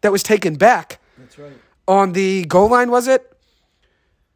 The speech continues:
Speaker 2: Yeah, I think it was on the goal line. But they had several
Speaker 1: And what was that penalty? I forget.
Speaker 2: Uh, we, uh,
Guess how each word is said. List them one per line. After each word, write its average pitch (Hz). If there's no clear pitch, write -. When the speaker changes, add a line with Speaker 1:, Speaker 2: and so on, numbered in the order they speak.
Speaker 2:
Yeah, 143
I -
think 139
it 143
was 143
on 147
the 135
goal 139
line. 123
But 120
they 156
had 156
several 185
Speaker 1:
And 175
what 240
was 269
that 254
penalty? 196
I 147
forget. 156
Speaker 2:
Uh, 151
we, 143
uh, 147